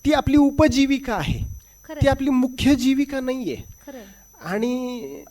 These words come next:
Speaker 1: आपला जन्म काही काम करण्यासाठी <laughs> आणि म-, म्हणजे ठीक आहे ना, आपल्याला द्यायचंय. म-,
Speaker 2: हम्म.
Speaker 1: क-, आपलं, म-, आयुष्य जगण्यासाठी जो लागतो, तो पैसा कमवण्यासाठी आपल्याला वेळ द्यायचा आहे. पण again,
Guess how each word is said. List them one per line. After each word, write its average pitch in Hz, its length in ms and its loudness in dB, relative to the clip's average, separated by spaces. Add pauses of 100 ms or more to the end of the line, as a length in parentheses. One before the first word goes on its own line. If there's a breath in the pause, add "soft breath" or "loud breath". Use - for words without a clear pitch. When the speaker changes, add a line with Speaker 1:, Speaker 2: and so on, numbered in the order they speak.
Speaker 1:
आपला 269 280 4
जन्म 262 340 8
काही 294 180 4
काम 254 380 0
करण्यासाठी 233 880 -2
<laughs> - 580 2 (140)
आणि 214 420 0
म-, 233 440 0 (360)
म्हणजे 226 200 -6
ठीक 302 320 8
आहे 269 80 6
ना, 190 120 2
आपल्याला 214 600 0
द्यायचंय. 170 500 2 (220)
म-, 135 140 -6
Speaker 2:
हम्म. 120 180 -8
Speaker 1:
क-, 123 280 -6
आपलं, 143 280 -4
म-, 135 200 -4
आयुष्य 131 600 -2 (340)
जगण्यासाठी 139 540 -4
जो 143 120 0
लागतो, 143 320 -2
तो 170 120 0
पैसा 156 340 0
कमवण्यासाठी 180 640 -2
आपल्याला 208 260 -6
वेळ 214 180 2
द्यायचा 208 300 -4
आहे. - 140 -10 (280 loud breath)
पण 254 100 6
again, 254 240 8